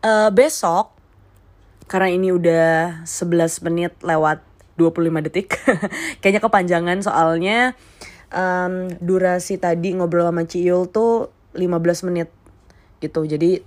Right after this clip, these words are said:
takut kepanjangan, jadi gue bikin dua episode aja. Episode hari ini cukup untuk cerita gue. Nah, untuk besok kita bakal belajar, aduh, bagus banget deh, tentang,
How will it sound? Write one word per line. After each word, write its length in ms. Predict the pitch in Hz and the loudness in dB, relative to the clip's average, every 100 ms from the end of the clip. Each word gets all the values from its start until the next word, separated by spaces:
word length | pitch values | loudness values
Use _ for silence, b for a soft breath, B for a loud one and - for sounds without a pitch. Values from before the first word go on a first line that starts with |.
| - | -6
takut 180 | 165 175 | -6 -4
kepanjangan, 720 | 185 170 170 160 165 196 220 | -4 -2 0 -2 -2 -2 0
jadi 180 | 180 170 | 0 2
gue 140 | 180 165 | 0 0
bikin 300 | 165 170 170 | -2 -2 0
dua 180 | 165 156 | 0 0
episode 380 | 165 165 165 151 | -4 -4 -4 -4
aja. 480 | 160 160 175 240 - B B B B | -2 2 2 2 -2 B B B B
Episode 440 | 185 208 214 208 - | -6 -2 0 0 -2
hari 320 | - 302 302 269 | -2 0 2 0
ini 160 | 302 | 0
cukup 360 | 302 - 311 - | 0 0 -2 -2
untuk 280 | 233 247 - | -4 -4 -4
cerita 360 | 254 240 220 202 | -2 -2 0 0
gue. 440 | 180 175 202 269 B B B B | 2 2 2 -2 B B B B
Nah, 280 | 196 180 - B _ - | 0 0 -4 B _ -4
untuk 240 | 208 214 | 0 2
besok 280 | 196 196 240 | 0 0 -4
kita 120 | 226 | -2
bakal 320 | 208 185 190 175 | 0 0 -2 0
belajar, 640 | 170 170 160 180 190 - - _ | 0 0 2 0 0 -6 -16 _
aduh, 280 | - 175 160 - - | -4 -2 -2 -4 -6
bagus 300 | 156 165 170 | -4 -2 -4
banget 240 | 160 170 | -4 -2
deh, 160 | 185 165 | -2 -2
tentang, 640 | 175 165 165 175 185 | -4 -4 -2 -2 -4